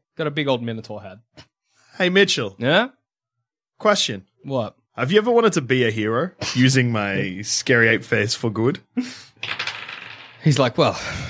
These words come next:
Speaker 1: yeah, I mean, like, who doesn't wanna be a hero?"
Speaker 2: Is that Emperor Slug ship down there?
Speaker 1: Yeah.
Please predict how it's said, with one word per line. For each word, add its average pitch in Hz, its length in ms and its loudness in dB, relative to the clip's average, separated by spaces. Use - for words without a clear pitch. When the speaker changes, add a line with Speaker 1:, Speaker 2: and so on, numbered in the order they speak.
Speaker 1:
yeah, 175 280 4
I 143 60 2
mean, 135 180 4
like, 120 260 -2
who 156 120 -6
doesn't 196 260 2
wanna 123 160 0
be 120 180 4
a 107 40 -2
hero?" 117 380 -4
Speaker 2:
Is 160 140 -6
that 240 120 4
Emperor 180 260 2
Slug 156 380 0
ship 185 220 -2
down 185 220 -2
there? 196 180 -2
Speaker 1:
Yeah. 254 400 2